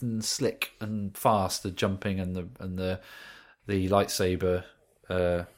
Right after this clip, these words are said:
actions, as I remember. Um, so, but, but yeah, just hard, just really hard, just,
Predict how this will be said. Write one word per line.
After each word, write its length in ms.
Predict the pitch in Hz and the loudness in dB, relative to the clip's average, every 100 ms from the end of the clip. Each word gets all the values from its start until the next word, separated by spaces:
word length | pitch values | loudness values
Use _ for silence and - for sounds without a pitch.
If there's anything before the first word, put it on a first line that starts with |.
| _ - | _ -8
actions, 480 | 87 - - 87 90 | -8 -6 -6 -6 -6
as 100 | 95 95 | -2 0
I 80 | |
remember. 480 | 85 85 82 82 92 - - - _ | 0 -4 -6 -4 -6 -8 -20 -20 _
Um, 500 | - 98 95 98 101 - _ | -2 0 0 0 -4 -10 _
so, 260 | - 165 160 | -4 -2 2
but, 260 | 190 - | 2 2
but 100 | 180 | 2
yeah, 160 | 196 185 | 6 6
just 220 | 226 - | 4 -4
hard, 300 | - 180 160 | -8 -6 -4
just 180 | 214 165 | -4 -4
really 380 | 170 185 180 175 | -2 0 2 -2
hard, 540 | - 156 196 220 202 - | 2 4 6 4 2 -2
just, 220 | 170 | -4